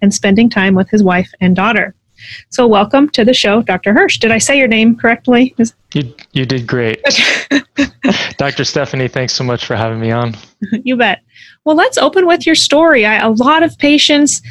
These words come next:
Speaker 1: of mine and myself <laughs> have suffered with fatigue, and you have as well. So I'd like to dive deeper into that. Can you share your story and kinda how you healed yourself from fatigue?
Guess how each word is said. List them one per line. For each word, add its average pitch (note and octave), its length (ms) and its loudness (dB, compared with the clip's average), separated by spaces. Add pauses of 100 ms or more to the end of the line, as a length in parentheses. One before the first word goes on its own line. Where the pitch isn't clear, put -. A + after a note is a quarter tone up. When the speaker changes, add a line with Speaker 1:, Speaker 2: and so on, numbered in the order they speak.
(140)
Speaker 1:
of G3+ 140 2
mine C4 280 4
and A3 140 2
myself G#3 400 0
<laughs> - 140 -2
have A#3 180 0
suffered B3+ 320 0
with A#3 160 2
fatigue, A3+ 400 0
and G#3 160 2
you A3+ 80 4
have A3+ 160 2
as G#3+ 120 2
well. G#3+ 220 2
So A#3 280 0 (260)
I'd C4 80 0
like E4 140 0
to G4+ 100 0
dive C4+ 360 0
deeper B3 260 0
into A3 320 0
that. G3 280 0 (380)
Can C4+ 100 4
you D#4 100 4
share D4+ 220 2
your D4 140 2
story D4 380 2
and G#3 160 0
kinda A3+ 160 0
how A#3 160 0
you B3 160 4
healed A3+ 280 2
yourself G#3+ 540 0
from G3 160 -2
fatigue? A#3+ 380 -2